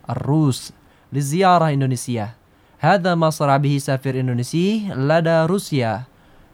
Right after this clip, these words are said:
محمد وحيد سوبريادي في مؤتمر صحفي في وزارة الشؤون الخارجية يوم الأربعاء.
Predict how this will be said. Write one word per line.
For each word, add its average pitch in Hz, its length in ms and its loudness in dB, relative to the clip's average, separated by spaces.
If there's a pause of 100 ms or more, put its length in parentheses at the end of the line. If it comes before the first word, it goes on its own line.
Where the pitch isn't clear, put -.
(140)
محمد 156 500 0
وحيد 135 540 0 (560)
سوبريادي 131 800 -2 (460)
في 220 160 0
مؤتمر 170 480 2
صحفي 156 600 0
في 165 340 0
وزارة 135 440 0
الشؤون 139 420 -2
الخارجية 127 960 0
يوم 127 260 -4
الأربعاء. 127 680 -4